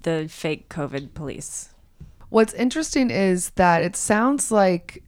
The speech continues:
Speaker 2: the bride agrees with the idea of potentially not having the unvaccinated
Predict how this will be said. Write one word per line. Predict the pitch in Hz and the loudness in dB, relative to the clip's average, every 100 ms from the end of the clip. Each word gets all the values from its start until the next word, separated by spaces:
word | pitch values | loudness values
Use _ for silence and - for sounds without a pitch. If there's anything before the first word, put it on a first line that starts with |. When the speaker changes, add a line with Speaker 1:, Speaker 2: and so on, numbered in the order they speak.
| - | -10
Speaker 2:
the | 175 175 | 0 0
bride | 175 175 170 175 185 185 180 165 160 - _ _ - | 2 2 6 6 6 6 4 2 -2 -10 _ _ 4
agrees | 196 175 180 185 220 240 240 | 4 4 -2 0 2 2 2
with | 214 202 | -2 -2
the | 190 165 | 0 4
idea | 165 160 220 247 233 185 160 - | 4 2 0 4 6 8 6 4
of | 160 147 | 2 2
potentially | - 165 180 165 - 170 | -2 -2 0 -2 0 0
not | 170 175 | 0 -2
having | 156 156 160 156 | -2 -2 -2 -2
the | 156 | 0
unvaccinated | 156 160 156 147 - 160 147 | -2 0 2 0 0 2 2